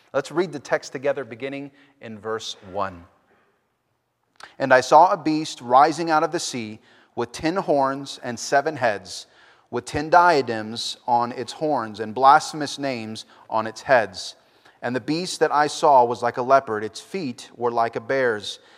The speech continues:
and its mouth was like a lion's mouth. And to it the dragon gave his power and his throne and great authority." Verse three, "On,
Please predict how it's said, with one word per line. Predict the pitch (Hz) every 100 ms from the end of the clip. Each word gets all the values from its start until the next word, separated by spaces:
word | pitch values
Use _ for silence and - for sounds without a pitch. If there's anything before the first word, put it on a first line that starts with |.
| _
and | - 113
its | -
mouth | 127 147 131 113
was | 120 113
like | 120
a |
lion's | 120 120 120 120 110
mouth. | 104 104 98 98 _ _ _ _ _
And | 120 117
to | - 196 160
it | 131 131
the | 123
dragon | 139 147 156 160 143
gave | 139 131 127 110
his | 127 110 - -
power | - - 147 131 110 113 - - _
and | 131 127 123 - -
his | - 131 -
throne | - 131 151 131 117 117
and | 131 120
great | 113 135 -
authority." | 139 139 135 110 - 82 87 _ _ _
Verse | 104 110
three, | - 139 117 107 - - _ _ _ _
"On, | 117 127 127 127